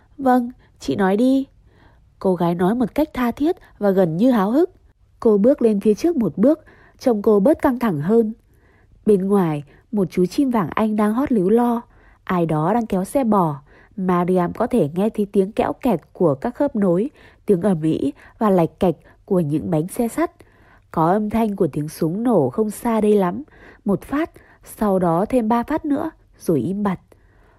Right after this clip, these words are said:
"Tôi sẽ không làm đầy tớ của cô đâu," Mariam nói. "Tôi sẽ không làm." Cô gái ngần ngại.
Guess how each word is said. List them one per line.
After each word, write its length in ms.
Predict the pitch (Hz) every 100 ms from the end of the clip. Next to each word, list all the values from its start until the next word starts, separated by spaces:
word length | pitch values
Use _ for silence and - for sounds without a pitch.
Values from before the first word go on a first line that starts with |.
| _ -
"Tôi 220 | 196 185
sẽ 140 | 175 -
không 180 | 247 220
làm 220 | 180 165
đầy 160 | 160
tớ 300 | 139 170 185 277
của 100 | 190
cô 240 | - 196
đâu," 340 | 202 220 208 156 _ _ _ -
Mariam 520 | 190 185 180 175 170
nói. 320 | 170 156 202 - _ _ _ _ -
"Tôi 180 | 185 202
sẽ 160 | -
không 200 | 226 240
làm." 340 | 214 185 185 151 _ _ _ _ _ _ _ -
Cô 120 | 220
gái 200 | 196 214
ngần 200 | 254 180
ngại. 400 | 147 156 147